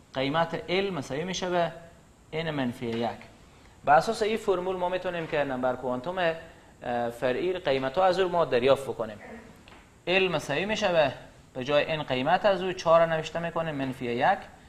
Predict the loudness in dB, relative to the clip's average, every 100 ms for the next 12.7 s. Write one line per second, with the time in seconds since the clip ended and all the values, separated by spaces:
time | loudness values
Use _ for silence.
0 | -20 -12 -2 -2 -2 -6 -6 -4 -4 -4
1 | -4 -4 -4 0 0 0 -4 -6 -6 -2
2 | 0 0 -4 -10 -10 -10 -12 -16 -20 -20
3 | -20 -20 -20 -20 -20 -20 -20 -4 0 4
4 | 4 2 0 2 4 4 0 -10 -6 4
5 | 4 4 -2 -4 -2 -2 0 2 2 2
6 | -2 -2 -6 -4 0 2 2 0 -2 0
7 | -2 -2 0 2 2 2 2 2 0 0
8 | 0 2 0 0 -2 -2 -2 -4 -4 -12
9 | -20 -12 0 0 2 0 -2 -6 -14 -12
10 | -10 0 2 2 2 2 6 6 4 0
11 | 0 0 2 4 2 2 0 2 -2 -4
12 | -4 -4 -2 0 0 -2 -8